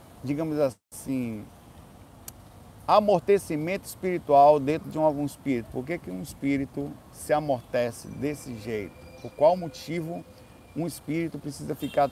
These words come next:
tão amortecido? Por um simples motivo, inclusive de forma inteligente, se você parar pra pensar,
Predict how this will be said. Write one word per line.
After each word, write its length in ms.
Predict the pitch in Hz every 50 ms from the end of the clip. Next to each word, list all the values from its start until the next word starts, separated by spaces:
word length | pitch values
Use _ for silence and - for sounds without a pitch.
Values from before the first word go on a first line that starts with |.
| - -
tão 160 | 160 180 190
amortecido? 920 | 175 170 165 160 151 - 151 143 - - - - 123 117 110 98 - - - - - - - - - - - - - - - - - - -
Por 120 | - 202
um 100 | 202 202
simples 400 | 165 - - 202 180 - 185 175
motivo, 440 | 156 170 160 - - - 180 160 156
inclusive 400 | 160 139 151 151 147 170 156 156 - - - - - - - 139 139
de 100 | 143 165
forma 380 | - - 160 160 160 165 160 156
inteligente, 920 | 165 175 165 - - 170 170 175 170 139 117 117 135 135 127 120 - -
se 60 | -
você 220 | - 127 - - 151
parar 340 | - - 147 143 147 147
pra 160 | - - 147 143
pensar, 600 | - - 135 127 110 - - 107 101 98 101